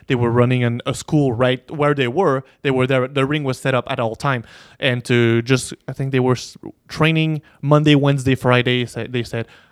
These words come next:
"Come here on one of those days between six and nine, and the teachers will be there, so you'll have information."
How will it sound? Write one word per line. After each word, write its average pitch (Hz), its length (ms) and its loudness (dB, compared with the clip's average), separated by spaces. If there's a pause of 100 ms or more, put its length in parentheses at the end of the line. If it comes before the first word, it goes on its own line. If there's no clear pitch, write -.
"Come 143 180 -2
here 139 340 0 (280)
on 123 160 -6
one 127 140 -2
of 120 80 -2
those 131 260 0
days 135 320 -2
between 123 280 -12
six - 340 -10
and 127 140 -2
nine, 127 340 0 (220)
and 120 240 -2
the 117 60 -2
teachers - 360 -4
will 120 160 0
be 117 140 -2
there, 117 200 4
so 135 140 -2
you'll 120 220 2 (100)
have 110 100 -2
information." 107 680 -2